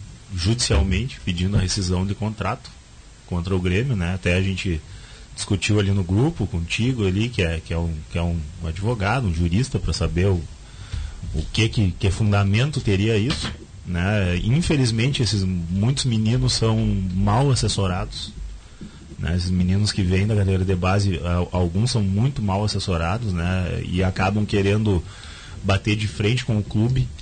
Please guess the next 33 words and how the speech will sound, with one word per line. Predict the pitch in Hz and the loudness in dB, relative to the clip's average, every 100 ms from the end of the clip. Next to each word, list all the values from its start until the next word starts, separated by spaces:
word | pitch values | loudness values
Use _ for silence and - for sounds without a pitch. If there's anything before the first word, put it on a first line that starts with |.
| - - - - - | -10 -8 -10 -10 -6
né? | 92 92 | 0 2
A | 95 | 4
gente | 92 98 | 4 2
sabe | - 123 143 113 | 2 2 2 0
que | - 90 82 80 92 | 0 0 0 -2 -4
o | 90 | -4
clube, | - 92 120 131 165 - - | 0 2 4 2 0 -2 -2
ele | 98 95 | 2 4
é | 98 | 2
maior | 120 104 95 131 135 - | 2 2 2 0 -6 -14
do | 87 | -12
que | - 87 | -10 -8
tudo, | - 104 113 | -4 -2 -2
do | 120 | -2
que | 139 | -2
todos, | - 113 107 - - | 0 0 -2 -8 -10
né? | - 80 87 | -6 -4 -4
E | 85 90 | 0 2
o, | 87 90 | 0 -2
um, | 98 101 90 85 - - - - - | 0 0 0 -4 -12 -14 -14 -16 -6
a | 90 | -2
partir | 87 95 113 | 2 2 2
do | |
momento | 123 120 123 | 2 2 0
que | 123 | -2
tu | 110 | -2
tem | 156 127 | 2 2
um | 120 | 2
atleta, | 113 110 104 107 - - - - - - - - - - | 0 0 -2 -4 -8 -14 -14 -16 -16 -16 -16 -18 -18 -8
é, | - 85 87 82 82 80 80 - | -4 0 0 0 0 -2 -4 -4
atuando | 90 113 101 107 104 | -2 2 4 4 2
no | 92 107 | 2 0
Grêmio, | 110 107 120 123 | 2 2 2 2